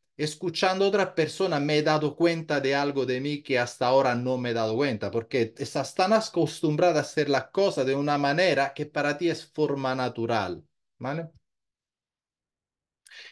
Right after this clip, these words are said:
Y ol-, una última cosa es, oye, tienes que aprender a desintoxicarte de la dopamina. Vivimos y nos están,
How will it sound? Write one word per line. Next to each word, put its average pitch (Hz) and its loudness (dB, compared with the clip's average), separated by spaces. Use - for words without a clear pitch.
Y 135 2
ol-, 180 6
una 202 6
última 190 2
cosa 185 4
es, 160 0
oye, 151 4
tienes 156 -4
que 165 -4
aprender 151 2
a 135 4
desintoxicarte 131 -2
de 117 4
la 110 2
dopamina. 92 -8
Vivimos 202 4
y 120 0
nos 123 -2
están, 151 2